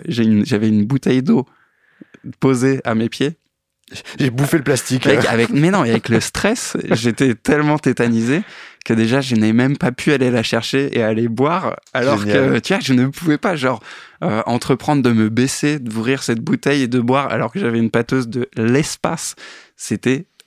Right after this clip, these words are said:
Speaker 1: horrible, horrible expérience. <laughs>
Speaker 2: C'était où, ce concert ?
Speaker 1: Euh, le premier, c'était au Pop-Up, quoi.
Speaker 2: Ouais.
Speaker 1: Pop-Up avec Benoît et tout. Et en plus, j'en avais jamais fait, donc j'avais pas idée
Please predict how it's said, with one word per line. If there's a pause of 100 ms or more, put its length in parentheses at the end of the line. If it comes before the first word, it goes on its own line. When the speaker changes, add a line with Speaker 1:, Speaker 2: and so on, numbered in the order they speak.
(100)
Speaker 1:
horrible, (180)
horrible
expérience. (280)
<laughs>
Speaker 2:
C'était
où,
ce
concert ? (960)
Speaker 1:
Euh,
le
premier,
c'était
au
Pop-Up,
quoi. (380)
Speaker 2:
Ouais.
Speaker 1:
Pop-Up
avec
Benoît
et
tout.
Et
en
plus, (800)
j'en
avais
jamais
fait,
donc
j'avais
pas
idée